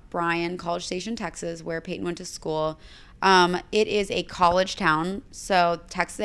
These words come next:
and M. My parents are psychologists. They are social psychologists, which means they do research.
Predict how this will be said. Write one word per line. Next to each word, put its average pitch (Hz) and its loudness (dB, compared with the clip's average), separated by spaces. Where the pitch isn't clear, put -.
and 214 0
M. 170 0
My 208 6
parents 185 0
are 170 4
psychologists. 226 -2
They 185 -2
are 180 4
social 190 -4
psychologists, 160 -6
which 180 -6
means 175 -2
they 185 8
do 175 -4
research. 175 -6